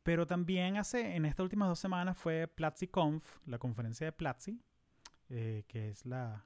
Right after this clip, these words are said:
la plataforma de tecnología más grande de, de América Latina. Eh, tiene más de setecientos cursos de tecnología.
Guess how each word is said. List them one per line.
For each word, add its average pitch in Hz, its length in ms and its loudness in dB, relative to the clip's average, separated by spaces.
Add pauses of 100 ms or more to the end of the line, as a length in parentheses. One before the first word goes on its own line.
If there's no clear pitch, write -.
la 113 120 -6
plataforma 117 600 -2
de 135 220 0
tecnología 117 540 -2
más 131 160 0
grande 131 320 0
de, 113 400 -4
de 107 40 -6
América 104 400 -6
Latina. 135 400 -4 (840)
Eh, 117 380 -4
tiene 117 180 -2
más 117 160 0
de 135 60 0
setecientos 113 500 -6
cursos 139 480 0
de 123 160 -4
tecnología. 117 720 -4